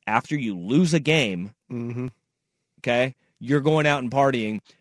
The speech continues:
Speaker 1: Not the greatest look. And then that's when you flash a gun on Instagram Live
Speaker 2: Yeah.
Speaker 1: after everything that's been reported about you.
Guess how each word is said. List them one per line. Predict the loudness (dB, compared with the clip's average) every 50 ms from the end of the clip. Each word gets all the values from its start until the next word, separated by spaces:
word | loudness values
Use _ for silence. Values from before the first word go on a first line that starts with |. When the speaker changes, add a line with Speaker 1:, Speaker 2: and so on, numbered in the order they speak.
| _ _ -10
Speaker 1:
Not | -6 0 2 4 2 2 2
the | -2 -4
greatest | 0 2 2 2 2 0 -2 -4 -2
look. | 0 0 0 0 -2 -6
And | -4 -4 -4 -4 -6 -2 0
then | 2 4 4 2
that's | 2 0 -2 -4 -4
when | -4 -4 -2
you | -2 -4
flash | -4 -2 -2 -2 -2 0 -2
a | -6
gun | -6 -4 -4 -4 -4
on | -4 -6
Instagram | -6 -6 -8 -6 -4 -4 -2 -2
Live | -2 -2 -2 -2 -4 _ -8
Speaker 2:
Yeah. | -6 -4
Speaker 1:
after | -4 -4 -2 -4 -6 -4
everything | -2 -4 -2 2 0 0 2 0 -2 0
that's | 0 -2 -2 0
been | 0 0 2
reported | 2 0 2 2 0 2 2 2
about | 2 2 2 2 2
you. | 0 0 0 -2